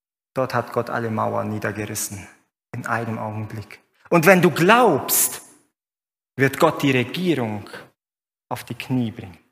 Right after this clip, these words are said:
vor dir. Hat Gott nicht zu Nebukadnezar gesagt, „Mein Knecht und Diener“? Niemand kommt an Gott vorbei,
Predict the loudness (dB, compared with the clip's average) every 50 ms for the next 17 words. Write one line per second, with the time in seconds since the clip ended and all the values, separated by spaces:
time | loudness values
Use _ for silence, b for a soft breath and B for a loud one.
0 | _ _ _ _ _ _ -14 -10 -8 -8 -8 -10 -14 -16 -18 -18 _ _ _ _
1 | _ _ _ _ _ _ _ _ _ _ _ _ _ _ _ _ _ _ _ _
2 | _ _ _ _ _ _ 2 2 2 2 4 6 6 6 6 6 2 2 2 2
3 | 2 4 6 6 6 4 4 6 6 6 6 8 6 6 6 6 4 6 6 8
4 | 8 8 8 8 8 8 8 8 8 6 4 6 6 6 6 4 2 -4 -2 -2
5 | -2 -2 0 0 2 2 0 0 -2 -8 -14 -20 _ _ _ _ _ _ _ _
6 | _ _ _ _ _ _ _ _ _ _ _ _ _ _ _ _ _ _ _ _
7 | _ _ _ _ _ _ _ _ _ _ _ _ _ _ _ _ _ _ -2 2
8 | 4 4 4 4 4 4 2 0 -2 -4 -8 -10 -12 -16 -16 -20 -20 _ _ _
9 | _ -20 -10 -4 -4 -2 0 0 0 -2 -2 -2 -4 -2 -4 -4 -4 -4 -4 -4
10 | -4 -8 -8 -6 -6 -6 -4 -4 -4 -4 -4 -6